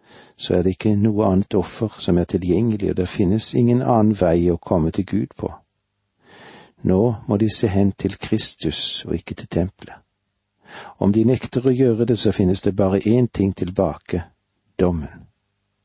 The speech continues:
Guds ord er helt klart i denne forbindelse. Synder vi med viten og vilje etter at vi har lært sannheten å kjenne?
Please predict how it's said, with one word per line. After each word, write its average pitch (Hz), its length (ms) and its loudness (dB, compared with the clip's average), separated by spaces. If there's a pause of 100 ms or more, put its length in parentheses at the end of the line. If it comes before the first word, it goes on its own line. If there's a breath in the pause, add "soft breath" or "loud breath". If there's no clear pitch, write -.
(920 loud breath)
Guds - 400 0 (100)
ord 131 460 0 (320)
er 92 240 0
helt 107 220 2
klart - 600 -2
i 98 80 -2
denne 80 280 2
forbindelse. - 720 -4 (1900 loud breath)
Synder 127 580 2
vi 123 160 4
med 110 140 4
viten 120 460 0
og 117 160 0
vilje 110 500 0
etter - 420 -6
at - 180 -8
vi 92 60 0
har 95 160 -2
lært 104 220 0
sannheten 113 560 2
å 90 80 0
kjenne? 73 400 -4